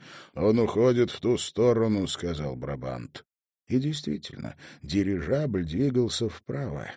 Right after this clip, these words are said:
туда, где мигали болотные огни, словно кто-то тянул его за веревку.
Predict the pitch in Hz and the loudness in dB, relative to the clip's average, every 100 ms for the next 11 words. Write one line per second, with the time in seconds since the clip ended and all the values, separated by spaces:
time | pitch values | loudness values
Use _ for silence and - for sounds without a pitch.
0 | - - _ 92 85 113 92 98 98 87 | -16 -20 _ -2 0 0 0 0 0 0
1 | 87 117 107 101 98 110 104 82 92 92 | 0 2 2 0 0 0 -4 -6 -6 -4
2 | 101 117 98 82 - - 87 92 85 85 | -2 0 0 -4 -10 -6 -2 0 -2 -4
3 | - 95 - 82 - 87 82 85 71 69 | -4 -4 -4 -6 -6 -4 -2 -4 -6 -8
4 | 80 71 69 76 80 76 62 - - 58 | -8 -8 -8 -8 -8 -10 -12 -14 -14 -14